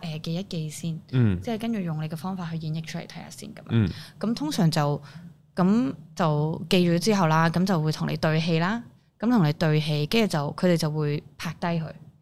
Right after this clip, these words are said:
Speaker 2: 嗯。
Speaker 1: 因為佢哋通常拍低佢之後就係 for record。
Speaker 2: 嗯。
Speaker 1: 跟住就或者俾導演睇咁樣。
Speaker 2: 嗯。
Speaker 1: 跟住之後就係，啊，覺得呢，你，你 OK 喎，咁就揀你啦，就係咁樣咯。
Speaker 2: 嗯。你有冇
Speaker 1: 通常都係咁。
Speaker 2: 試過啲好柒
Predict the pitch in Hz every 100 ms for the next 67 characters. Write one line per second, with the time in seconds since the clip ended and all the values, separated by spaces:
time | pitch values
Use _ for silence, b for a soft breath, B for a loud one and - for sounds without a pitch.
0 | _ 127 120 90 - 302 240 220 226 160
1 | 180 170 196 196 170 180 165 143 - 143
2 | 165 175 - - - - 117 90 - 269
3 | 233 202 175 196 165 165 170 151 156 160
4 | 151 - - - 62 120 95 254 226 226
5 | 170 156 156 143 - 165 B B B B
6 | B - 196 220 233 226 175 165 175 185
7 | 185 190 170 143 - - 180 180 143 -
8 | 147 170 156 143 - - - 156 127 -
9 | 57 50 - 135 147 139 143 160 - -
10 | 127 123 135 127 82 101 - -